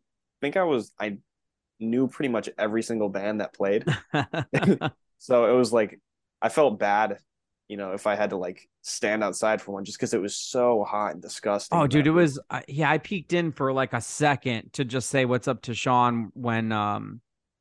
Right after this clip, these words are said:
Speaker 2: I think it was right when you guys were setting up, but the power, like, the power issue thing wasn't really resolved yet. So I just kinda,
Speaker 1: Yeah.
Speaker 2: I peeked in to, to, to say what's up, and, and, uh, and I was like, "f-" I was like, "This is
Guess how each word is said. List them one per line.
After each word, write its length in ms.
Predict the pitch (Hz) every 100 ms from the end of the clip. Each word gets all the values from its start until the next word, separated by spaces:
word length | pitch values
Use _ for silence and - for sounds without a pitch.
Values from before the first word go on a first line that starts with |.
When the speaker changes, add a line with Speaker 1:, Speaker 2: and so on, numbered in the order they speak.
| _ _ _ _ _ _ _ _ _ _ -
Speaker 2:
I 80 | 135
think 220 | 196 208
it 40 |
was 160 | 170 135
right 220 | 180 196
when 120 | 196
you 120 | 196
guys 220 | 175 165 147
were 80 |
setting 400 | 143 - 160 151
up, 160 | 156 151
but 120 | 151
the 60 | -
power, 540 | - 156 156 143 143
like, 240 | 143 143 -
the 80 | 113
power 340 | 139 143 147
issue 280 | 156 170 156
thing 240 | 165 151
wasn't 300 | 139 131 131
really 220 | 139 135 123
resolved 380 | 117 120 127
yet. 200 | 151 151
So 80 | 139
I 60 | 135
just 180 | 151 -
kinda, 260 | 135 127
Speaker 1:
Yeah. 340 | 104 95 95 95 139
Speaker 2:
I 100 | 143
peeked 300 | 160 120 143
in 180 | 139
to, 100 | 131
to, 260 | 117 135 127
to 140 | - 120
say 180 | 135
what's 200 | 127 120
up, 260 | 135 123 120
and, 140 | 113 - _ _ _ _
and, 240 | 120 120 117
uh, 440 | 113 107 104 87 -
and 140 | 123 127
I 60 |
was 160 | 127 117
like, 180 | 110 -
"f-" 300 | _ - - -
I 60 |
was 100 | 123
like, 100 | 110 123
"This 160 | 107
is 180 | 113